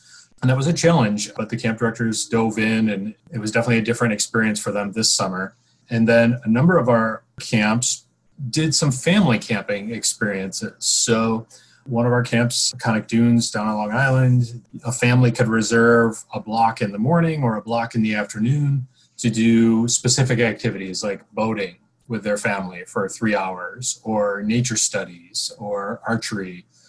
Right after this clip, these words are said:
So you would essentially call or go online, make a reservation for your family to come and participate in a camp program. We had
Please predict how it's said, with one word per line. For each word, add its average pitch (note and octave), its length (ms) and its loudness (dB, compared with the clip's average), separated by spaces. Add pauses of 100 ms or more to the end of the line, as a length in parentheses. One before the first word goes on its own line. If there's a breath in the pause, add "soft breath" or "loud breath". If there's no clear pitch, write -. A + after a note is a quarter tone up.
(220 loud breath)
So - 140 0
you A#2 160 4
would G#2+ 480 -4 (160)
essentially A#2 400 -2
call A2+ 640 -4 (160)
or G#2+ 200 -4
go A2 160 -2
online, G#2 480 -2
make G2+ 160 -4
a A2+ 60 -2
reservation C3 720 0
for A#2 140 -6
your A2 160 -2
family A2 640 -2 (380)
to A#2 100 -4
come G#2+ 480 0
and G2+ 140 -4
participate G#2 460 -2
in G#2+ 60 -10
a G#2+ 40 -10
camp G2+ 260 -6
program. G2 580 -2 (540 soft breath)
We A2 140 -2
had A2+ 340 2